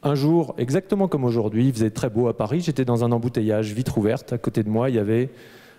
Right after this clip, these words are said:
un jeune dans un cabriolet qui prend un appel, euh, en main libre, et, euh, je l'entends se faire engueuler par des copains, j'entendais pas très bien, et lui il dit « Mais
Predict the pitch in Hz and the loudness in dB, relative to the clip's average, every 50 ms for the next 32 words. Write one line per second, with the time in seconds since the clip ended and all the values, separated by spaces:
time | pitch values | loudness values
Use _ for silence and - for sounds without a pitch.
0 | _ _ - - 113 110 110 110 104 110 120 127 135 127 117 107 110 113 - 113 | _ _ -10 -4 0 0 2 2 2 2 0 0 0 0 0 0 0 0 0 -2
1 | 107 107 117 110 113 113 120 151 180 202 214 202 - - 127 - - - 123 120 | -2 0 0 2 2 2 2 2 0 0 -2 -4 -6 -8 -2 -2 0 0 2 0
2 | 120 120 113 - - 160 190 214 214 160 113 104 - - - - - - _ _ | 0 0 -2 0 0 0 2 2 0 -2 -4 -6 -12 -20 -20 -20 -20 -20 _ _
3 | _ _ - - 113 107 104 107 - 117 110 117 120 120 135 175 214 226 180 120 | _ _ -6 -4 -2 0 0 0 0 0 0 2 2 2 2 2 2 0 0 -2
4 | 104 95 101 110 113 - - - _ _ _ _ _ _ _ _ - - - - | -4 -6 -8 -10 -14 -18 -20 -20 _ _ _ _ _ _ _ _ -20 -20 -20 -20
5 | _ _ _ _ - 143 151 151 143 143 131 123 123 120 117 123 135 135 143 135 | _ _ _ _ -2 0 2 2 2 2 2 2 0 0 0 0 0 0 0 0
6 | - 165 170 165 - - 127 110 117 123 120 127 127 139 151 - - 110 110 113 | 0 0 0 0 -2 -2 -2 -2 0 0 0 2 2 2 2 0 0 -2 0 -2
7 | 113 - 113 104 - 120 117 127 139 135 110 95 101 92 - 101 101 101 - 104 | -2 -2 -2 -2 -2 -2 -2 0 0 -2 -2 -2 -4 -2 0 0 0 0 0 -2
8 | - - 107 110 123 147 165 170 - - - - - - 127 147 185 185 170 156 | -2 -4 -4 -2 -2 -2 -2 -4 -6 -12 -20 -16 -4 -2 2 2 4 2 4 4
9 | 180 190 160 156 151 147 131 | 2 2 4 2 2 0 -2